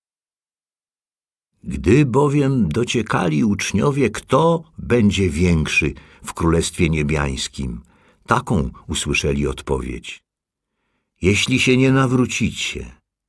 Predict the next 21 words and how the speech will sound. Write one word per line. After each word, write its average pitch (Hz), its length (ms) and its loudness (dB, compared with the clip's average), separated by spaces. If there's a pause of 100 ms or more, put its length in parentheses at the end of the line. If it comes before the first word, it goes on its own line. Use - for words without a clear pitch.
(360)
i 82 100 2
nie 95 160 4
staniecie 110 920 0 (160)
jak 80 200 -2
dzieci, 101 640 -4 (800)
nie 87 140 4
wejdziecie 90 720 -2 (640)
do 73 120 -4
Królestwa 69 560 -2
Niebiańskiego. 65 1120 -8 (960)
Kto 147 420 4
by 147 180 2
się 143 220 2
więc 135 420 0
upokorzył, 85 1000 0 (380)
jak 107 260 -2
to 123 180 2
dziecię, 98 680 -2 (1080)
ten 135 360 2
jest 104 480 0
większy 73 880 0